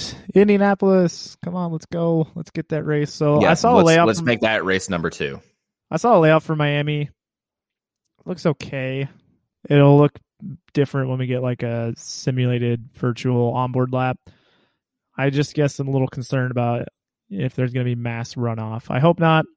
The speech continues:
Speaker 1: but we will see. I, I am excited for the foothold in America 'cause that should help the audience grow, kind of maybe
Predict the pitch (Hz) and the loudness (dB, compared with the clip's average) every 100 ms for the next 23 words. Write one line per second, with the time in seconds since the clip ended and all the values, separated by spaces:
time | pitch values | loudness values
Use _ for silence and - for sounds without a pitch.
0 | _ _ 127 120 - _ _ _ _ _ | _ _ -4 -4 -6 _ _ _ _ _
1 | - 139 147 139 123 - 147 143 139 131 | -2 4 6 6 2 -2 0 2 2 -2
2 | 127 - 165 156 156 165 156 - 165 143 | -4 -6 0 4 4 4 0 -2 0 2
3 | 143 131 147 135 131 131 135 - _ _ | 2 -2 -4 -2 -2 -2 -4 -10 _ _
4 | _ _ _ _ _ _ _ 151 135 - | _ _ _ _ _ _ _ -6 -6 -2
5 | 165 151 151 139 131 127 123 123 123 - | 0 0 0 -4 -4 -8 -8 -8 -8 -8
6 | 123 120 117 123 117 - 127 120 120 _ | -10 -10 -10 -10 -10 -8 -6 -6 -8 _
7 | _ _ _ _ _ _ _ _ _ _ | _ _ _ _ _ _ _ _ _ _
8 | - 151 135 139 135 135 127 - 135 131 | -4 -2 0 0 0 0 -4 -4 -2 0
9 | 127 117 123 120 117 123 123 120 120 | -2 -4 -8 -8 -8 -6 -4 -4 -6